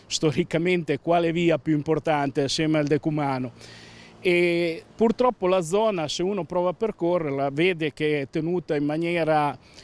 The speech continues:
secondo me, indegna del, della storicità e anche dell'importanza. Le stesse mura hanno dei problemi.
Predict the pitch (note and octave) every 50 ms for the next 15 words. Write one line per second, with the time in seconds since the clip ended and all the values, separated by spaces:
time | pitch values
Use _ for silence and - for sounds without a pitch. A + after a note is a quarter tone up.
0 | - - - - - C3+ - E3 D#3+ E3 D#3+ F3 F#3 F#3 E3+ D#3+ D#3+ D3+ D3 F#3
1 | F#3+ E3 D3+ D3+ D3+ C#3+ C#3+ A#2+ A2 - - _ - - D#3+ D3+ D#3+ D#3+ D#3+ D#3
2 | D3+ D3+ D3 C#3+ C#3 C3+ C3+ C3+ C3+ D#3 D#3 D#3+ D3 - - D#3 D#3 D#3 D#3 C#3+
3 | - E3 D#3 - G3 G3+ A#3 A#3 G#3 - - C#3+ D#3 E3 E3+ E3+ D#3 - E3 D3
4 | D#3 D#3+ D#3+ E3 D#3+ C#3 - F3 D#3+ - D3+ C#3 C3+ C3 B2+ A#2+ - C3+ C3+ C#3
5 | D3+ D3+ C#3 - - F3 D3 - - E3 E3 F3+ G3 G3+ G3 F3+ E3 D#3 D3 C3
6 | - D#3+ D3+ D#3+ D#3+ D3+ D3 D#3+ D3+ - A3 A#3+ A#3 B3 A#3+ A#3 G3 D3+ C#3 C3
7 | A#2